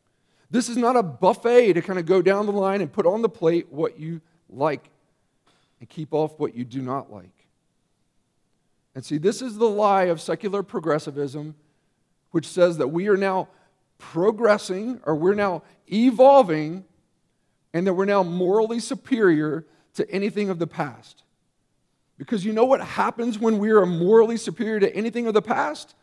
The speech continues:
Your Bible has no authority then. It's sexist. It's archaic.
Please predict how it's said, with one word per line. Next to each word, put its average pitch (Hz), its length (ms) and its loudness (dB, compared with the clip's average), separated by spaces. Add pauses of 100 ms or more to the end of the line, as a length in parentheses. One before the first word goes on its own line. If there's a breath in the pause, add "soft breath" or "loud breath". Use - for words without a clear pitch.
(1080)
Your 175 120 -4
Bible 214 400 4
has 190 240 -2
no 180 180 0
authority 269 440 -2
then. 117 240 -10 (1120)
It's - 180 -2
sexist. - 640 -6
It's 226 180 -4
archaic. 220 680 -4